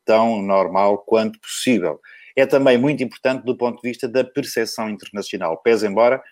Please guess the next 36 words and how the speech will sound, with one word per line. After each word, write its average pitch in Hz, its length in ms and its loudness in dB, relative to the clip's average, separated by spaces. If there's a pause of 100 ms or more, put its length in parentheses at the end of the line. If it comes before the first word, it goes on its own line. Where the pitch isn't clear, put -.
(340)
Portugal 107 380 0
tivesse 104 400 -2
entrado 95 420 -2
ontem, 120 500 -4
eh, 80 340 -10
os 85 140 -10
Açores 90 360 -8
já 80 120 -10
estavam, 107 420 -2
agora 85 280 -2
a 76 40 -2
Madeira, 95 520 -2 (100)
Portugal - 340 -8
também, 87 380 -4 (420)
no 92 80 -12
chamado 95 440 -2
mapa 101 280 0
vermelho, 95 440 -2 (300)
o 104 80 -10
que - 100 -12
significa 120 640 -2
que 117 260 -2
Portugal 107 500 0
entrou 104 540 -2
naquilo 98 400 -8
que - 140 -6
ontem 101 260 -4
foi 101 240 -4
anunciado 92 640 -6
como 92 320 -6
um 87 40 -12
novo 95 320 -6
período, 85 520 -8
a 76 60 -10
quinta 92 340 -12
vaga, 87 420 0